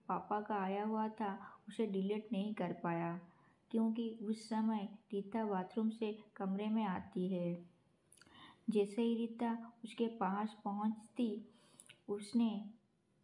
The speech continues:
तुरंत बिस्तर पर मोबाइल फेंक दिया। रीता ने आती हुई अपना मो-, मोबाइल, आती ही मोबाइल चेक किया।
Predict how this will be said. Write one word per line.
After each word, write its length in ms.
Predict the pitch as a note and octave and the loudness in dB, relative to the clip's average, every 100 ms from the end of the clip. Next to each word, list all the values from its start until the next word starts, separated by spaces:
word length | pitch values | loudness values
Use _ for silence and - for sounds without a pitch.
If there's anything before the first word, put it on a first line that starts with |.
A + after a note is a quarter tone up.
| _ _ _ - - - - - | _ _ _ -16 -16 -14 -2 4
तुरंत 420 | G#3+ A3+ A#3+ G3+ | 6 6 4 4
बिस्तर 380 | F#3+ F#3+ A3+ A3+ | 0 0 0 0
पर 180 | A3+ | 0
मोबाइल 420 | A3+ G3+ G3 A3 A3 | 0 2 2 0 0
फेंक 300 | - F#3 F3+ | 0 0 0
दिया। 420 | F3+ F3 F3+ F3+ - - - G3+ | 0 0 -2 -4 -12 -20 -8 -4
रीता 340 | G3+ G3 A#3 | -2 0 2
ने 140 | A3+ | 2
आती 440 | G#3+ F#3+ F#3 - A3+ | 2 0 0 0 2
हुई 280 | A#3 G#3+ A3 - - | 2 0 -4 -14 -6
अपना 300 | G3 A3 A3+ | -4 2 2
मो-, 320 | G#3 G3 F#3+ | 2 2 0
मोबाइल, 420 | - F#3+ G3 G#3+ - | 0 0 0 0 0
आती 380 | - G#3 - | 0 0 0
ही 360 | A#3 B3 A#3 A3+ - - - G3 | 2 4 2 -2 -10 -20 -8 -2
मोबाइल 420 | F#3+ F#3+ G#3+ A3+ | 0 2 2 0
चेक 400 | A3+ G3+ F#3 F#3+ | 0 0 0 -2
किया। 400 | F#3 F#3 G3 F#3+ | 0 0 0 -4